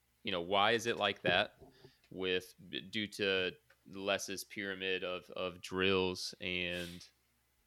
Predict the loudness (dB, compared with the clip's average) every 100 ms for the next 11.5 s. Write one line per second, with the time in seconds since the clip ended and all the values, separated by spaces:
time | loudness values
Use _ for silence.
0 | 4 6 6 2 0 -2 -6 0 4 4
1 | 4 0 -4 -10 -10 -12 -10 -6 -4 -6
2 | -8 -12 -12 -4 -4 -2 -2 -2 -2 -2
3 | -2 -8 -8 0 0 2 -2 -2 0 -2
4 | -4 _ _ -20 _ _ -2 0 0 -2
5 | -4 -4 -2 2 4 6 6 6 6 4
6 | 2 2 2 4 2 0 -4 0 0 0
7 | -4 -2 -2 -2 0 0 0 -2 -2 -6
8 | _ _ _ _ _ 4 4 4 -2 -2
9 | -4 -2 0 2 2 0 0 0 0 -4
10 | -4 -2 2 4 2 0 -10 _ _ 2
11 | 2 4 4 4 0